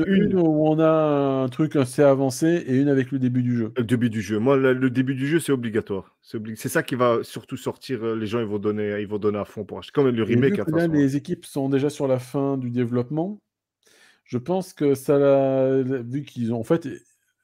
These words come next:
Speaker 2: actuellement, ils naviguent à vue parce qu'ils ont, ils sa-, vu qu'ils ont rien montré, ils savent pas si ça va plaire aux gens ou pas.
Speaker 1: Ouais, c'est
Speaker 2: Autant
Speaker 1: ça.
Speaker 2: ils vont montrer des trucs, ça, les gens vont... vont trouver ça pas ouf, ou autant il y aura des trucs qui pourront être amé-, enfin, là, ils ont zéro recul, en fait, sur ce qu'ils font.
Speaker 1: Mhm.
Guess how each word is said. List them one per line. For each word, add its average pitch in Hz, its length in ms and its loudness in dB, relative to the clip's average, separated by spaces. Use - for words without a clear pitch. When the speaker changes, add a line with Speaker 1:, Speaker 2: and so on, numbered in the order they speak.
Speaker 2:
actuellement, 131 640 -4
ils 113 500 -2
naviguent 120 340 2
à 135 60 6
vue 180 180 -2
parce - 160 -8
qu'ils 117 180 -6
ont, 120 140 -4
ils 123 80 -4
sa-, 127 160 -6
vu 143 160 -2
qu'ils 139 200 -6
ont 147 60 -4
rien 131 240 -2
montré, 131 500 -4
ils 117 80 -8
savent 123 220 -2
pas 226 140 0
si - 120 -8
ça 151 140 0
va 131 140 0
plaire 131 240 0
aux 127 80 0
gens 131 160 0
ou 127 60 -2
pas. 127 160 0
Speaker 1:
Ouais, 139 60 2
c'est - 120 -4
Speaker 2:
Autant 180 240 0
Speaker 1:
ça. 147 40 0
Speaker 2:
ils 123 80 -2
vont 123 100 -2
montrer 120 260 0
des 120 60 2
trucs, 196 180 -8
ça, 113 300 -2
les 107 120 -4
gens 147 160 0
vont... 107 460 -2
vont 113 100 -6
trouver 120 180 -4
ça 120 140 0
pas 117 120 2
ouf, 196 300 2
ou 120 400 0
autant 160 220 0
il 131 60 2
y - 20 2
aura 123 140 0
des 123 100 2
trucs 156 180 -8
qui - 240 -16
pourront 123 240 -4
être 123 140 -4
amé-, 123 160 -4
enfin, - 260 -2
là, 214 100 4
ils 143 140 0
ont 139 80 0
zéro 160 300 2
recul, 170 380 -2
en 117 60 -4
fait, 123 140 -6
sur - 180 -14
ce - 80 -20
qu'ils 127 140 -12
font. 113 140 -2
Speaker 1:
Mhm. 113 160 -2